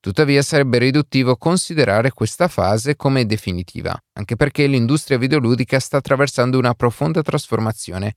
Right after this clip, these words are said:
e diversi fattori potrebbero ridefinire il successo di questa generazione nel prossimo futuro.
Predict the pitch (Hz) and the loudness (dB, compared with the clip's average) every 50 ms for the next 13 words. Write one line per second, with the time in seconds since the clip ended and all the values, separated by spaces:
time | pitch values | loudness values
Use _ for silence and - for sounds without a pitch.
0 | _ _ - - 95 95 78 113 127 - - - 120 - 185 - - 110 127 151 | _ _ -12 -8 -6 -2 0 0 0 0 -2 -4 -2 -2 -2 0 2 2 2 2
1 | - - 147 - 151 123 113 127 123 120 113 110 120 117 - 104 101 - 123 139 | 0 -2 -2 0 0 0 2 2 4 4 2 2 0 0 -2 -2 -4 -2 -2 0
2 | 165 151 117 - 113 - - 180 - - - - - 175 151 131 - - 139 - | 0 0 0 -2 -4 -4 -6 -6 -6 -6 -6 -6 -4 -4 -4 -2 -2 -2 -2 -2
3 | - 127 104 92 90 95 107 127 165 202 202 - - - - 85 80 - - - | -2 -2 -2 -2 -2 -4 -2 -2 -2 -4 -4 -6 -10 -16 -14 -12 -12 -12 -12 -10
4 | - - 208 180 - - - 98 - - 95 85 87 - - 92 92 - 85 - | -8 -6 -6 -6 -4 -4 -6 -6 -6 -8 -10 -12 -12 -12 -10 -12 -10 -10 -10 -12
5 | - | -12